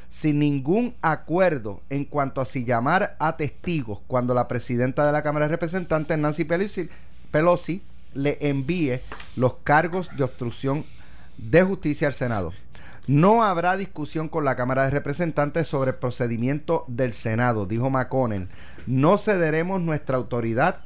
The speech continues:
para este juicio político. Se acabó el turno de los demócratas en la Cámara de Representantes". El juicio, eh, por cargos de abuso de puesto y obstrucción al Congreso, que fue enviado a la Cámara Baja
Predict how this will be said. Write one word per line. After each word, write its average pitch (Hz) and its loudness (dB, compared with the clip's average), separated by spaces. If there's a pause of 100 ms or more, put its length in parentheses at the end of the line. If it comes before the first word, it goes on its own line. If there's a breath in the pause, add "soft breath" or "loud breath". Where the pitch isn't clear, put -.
(140)
para 123 0
este 160 -2
juicio 147 -2 (120)
político. 120 0
Se - 2
acabó 127 2
el 170 -2
turno 131 -2
de 135 2
los 135 -2
demócratas 156 0
en 113 0
la 107 2
Cámara 113 0
de 120 2
Representantes". 110 -4 (520 loud breath)
El 160 4
juicio, 170 2 (1080)
eh, 123 0 (380 loud breath)
por 135 2
cargos 151 2
de 170 4
abuso 165 2
de 139 -2
puesto 165 -2
y 165 2
obstrucción 160 -2 (100)
al 160 0
Congreso, 160 -2
que 120 -4
fue 110 -6
enviado 139 2
a 147 4
la 147 0
Cámara 147 2
Baja 160 2